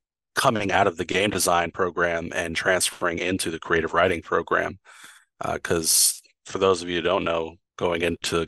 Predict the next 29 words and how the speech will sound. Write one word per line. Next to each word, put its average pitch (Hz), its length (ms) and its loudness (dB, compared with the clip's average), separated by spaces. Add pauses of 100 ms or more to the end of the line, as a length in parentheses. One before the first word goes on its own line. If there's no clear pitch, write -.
game 92 180 2
design, 85 520 2 (420)
if 95 180 0
all 113 140 6
you 104 160 0
wanna 95 340 4
do 90 260 -2
is 85 100 -2
set - 280 2
assets 98 640 -2
and 90 160 -8
create 90 440 -2
assets - 720 0
and 85 260 -8
be 98 100 -4
that 87 200 2
type - 240 -2
of - 80 -12
person, 87 360 0
game 85 220 0
design 85 380 0
is 78 100 -6
for 85 140 -6
you. 98 260 -2
I 98 140 4
wanted 107 260 4
to 87 80 4
tell 87 240 0
stories, 120 680 -2